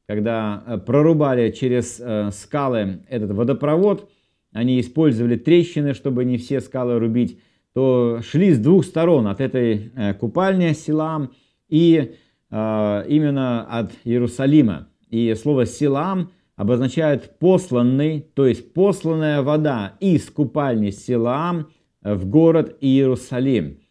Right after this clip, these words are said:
И н-, практически не доходя там какого-то несколько метров друг до друга, э, те, кто прорубал эту скалу,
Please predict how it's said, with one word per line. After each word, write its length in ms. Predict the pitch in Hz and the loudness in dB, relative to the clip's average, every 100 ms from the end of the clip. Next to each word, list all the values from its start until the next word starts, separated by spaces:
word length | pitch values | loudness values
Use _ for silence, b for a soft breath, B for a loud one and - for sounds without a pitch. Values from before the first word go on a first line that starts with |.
| _ _ - | _ _ -4
И 200 | 113 123 | 0 2
н-, 560 | 123 117 110 107 - - _ | 2 2 2 0 -4 -16 _
практически 760 | 127 - 196 170 - 147 110 b b b _ | -4 0 2 2 0 -2 -2 b b b _
не 180 | 107 147 | 0 2
доходя 460 | 156 156 160 170 143 | 2 2 0 0 0
там 160 | 131 | -2
какого-то 400 | 123 120 160 131 | -4 0 0 2
несколько 400 | 143 147 123 113 | 0 -2 -4 -2
метров 420 | 135 151 127 104 | 0 0 -2 -4
друг 200 | 90 143 | -2 0
до 180 | 107 117 | 0 -2
друга, 480 | 110 185 151 123 104 B B _ | 2 4 4 0 -4 B B _
э, 260 | - 110 107 107 | -6 -2 -2 2
те, 140 | 156 | 0
кто 240 | 151 135 | 2 0
прорубал 600 | 107 - 151 160 151 135 120 | 0 2 4 4 4 4 2
эту 160 | 123 | -2
скалу, 560 | - - 156 180 143 | -6 -2 2 4 2